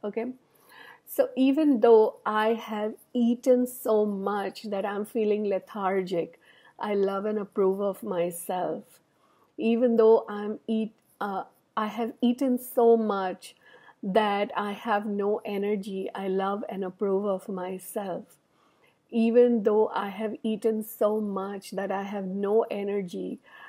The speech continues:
uh, I love and approve of myself. I've eaten so much. I've just stuffed food in my body. I have eaten so much.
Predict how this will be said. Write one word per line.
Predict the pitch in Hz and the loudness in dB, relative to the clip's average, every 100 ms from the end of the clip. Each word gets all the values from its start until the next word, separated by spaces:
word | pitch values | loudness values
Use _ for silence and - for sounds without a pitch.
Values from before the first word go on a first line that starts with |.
| - - _ | -20 -20 _
uh, | - 196 185 | -6 -4 -4
I | - 214 | -4 -4
love | 202 196 196 202 | 0 0 -2 -2
and | 208 196 | -2 -4
approve | 185 - 196 214 | -6 0 0 2
of | 208 180 - | 0 -2 -6
myself. | 185 180 185 - 185 - 202 - - - _ - _ - - _ _ - | -6 -6 -8 -8 -6 -4 -6 -10 -20 -20 _ -20 _ -20 -20 _ _ -12
I've | 180 180 | -8 -4
eaten | 196 180 226 196 | -4 -4 -4 -6
so | - 220 196 | -6 -6 -4
much. | 190 185 196 - - _ _ - - _ | -4 -4 -4 -8 -16 _ _ -20 -20 _
I've | 214 202 | -10 -6
just | 196 233 - | -2 -2 -4
stuffed | - - 240 233 - - | -18 -6 -4 -4 -6 -16
food | - 226 214 202 | -6 -2 0 0
in | 196 | -2
my | 190 185 | -2 -4
body. | 180 190 180 190 - - _ _ _ - - - - - - | -4 -2 0 -2 -4 -12 _ _ _ -20 -18 -16 -16 -18 -8
I | - 214 | -2 -2
have | 214 202 202 233 - | -2 -4 -4 -4 -4
eaten | 226 220 226 220 | -2 0 0 0
so | - - 196 202 | -4 -2 0 0
much. | 196 185 190 196 - - | -2 -6 -6 -10 -14 -20